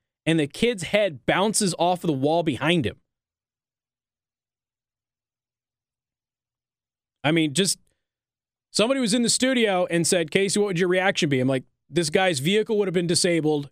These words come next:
at the end of the day, and he would have found me outside, and he would not have had a good time." That's all there is to it. This guy would be in the hospital so fast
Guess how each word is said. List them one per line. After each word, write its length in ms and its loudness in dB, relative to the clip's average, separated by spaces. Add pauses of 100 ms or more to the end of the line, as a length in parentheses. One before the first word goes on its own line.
at 140 -4
the 100 0
end 80 2
of 80 0
the 40 0
day, 360 0 (500)
and 220 0
he 100 0
would 160 0
have 60 -6
found 280 0
me 120 0
outside, 420 0
and 80 -2
he 60 0
would 160 -2
not 160 0
have 80 -2
had 160 -2
a 20 -6
good 160 -6
time." 160 -18 (1800)
That's 440 0
all 200 2
there 160 0
is 220 0
to 200 0
it. 120 -8 (320)
This 220 0
guy 240 2
would 180 0
be 140 2
in 80 -2
the 80 0
hospital 420 0
so 340 0
fast 540 -2